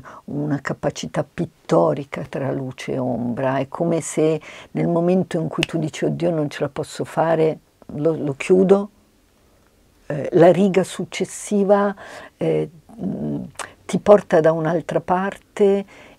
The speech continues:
e ti sposta anche su un piano, per esempio, etico-politico, molto importante.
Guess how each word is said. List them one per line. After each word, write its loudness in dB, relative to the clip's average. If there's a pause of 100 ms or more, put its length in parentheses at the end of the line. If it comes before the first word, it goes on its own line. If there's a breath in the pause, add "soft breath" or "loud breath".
e 6
ti -12
sposta 0 (280 loud breath)
anche 0
su -6
un -2
piano, 0
per -4
esempio, -2
etico-politico, -4
molto 4
importante. -10